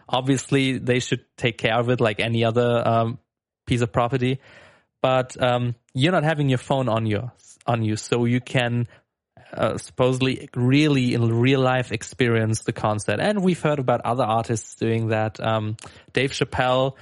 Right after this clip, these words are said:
he's really, really secretive about his live act. He wants you to see it the first time when you see him, and he doesn't want any leaks on the internet. So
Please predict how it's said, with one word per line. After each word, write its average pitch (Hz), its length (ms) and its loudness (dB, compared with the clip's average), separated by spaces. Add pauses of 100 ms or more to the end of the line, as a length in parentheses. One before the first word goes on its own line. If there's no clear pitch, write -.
(200)
he's 120 280 -2
really, 123 540 4
really 117 300 2
secretive 127 720 -2
about 113 320 2
his 113 200 0
live 117 380 2
act. 120 300 -2
He 131 120 -2
wants 120 340 -2
you 131 80 -2
to 123 140 -4
see - 280 -2
it 120 100 -2
the 117 80 -4
first 120 440 -4
time 117 300 -2
when 117 220 0
you 135 160 0
see 127 320 -2
him, 127 220 0 (360)
and 113 300 -2
he 127 80 0
doesn't 120 340 0
want 117 240 0
any 113 240 0
leaks 117 380 0
on 120 140 0
the 117 120 0
internet. 123 380 -2
So 120 360 0